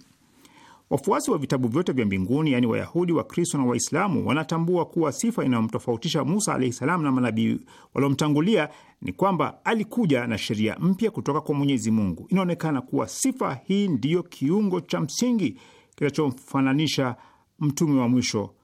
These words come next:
na Musa alayhi salam. Katika maelfu ya manabii waliotumwa tangu mwanadamu walipotua duniani, ni wachache tu waliokuja na sheria mpya ya kimungu.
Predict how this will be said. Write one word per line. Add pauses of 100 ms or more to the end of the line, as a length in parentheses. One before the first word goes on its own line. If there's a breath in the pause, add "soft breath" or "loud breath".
(240)
na
Musa
alayhi
salam. (600 soft breath)
Katika
maelfu
ya
manabii
waliotumwa
tangu
mwanadamu
walipotua
duniani, (260 loud breath)
ni
wachache
tu
waliokuja
na
sheria
mpya
ya
kimungu.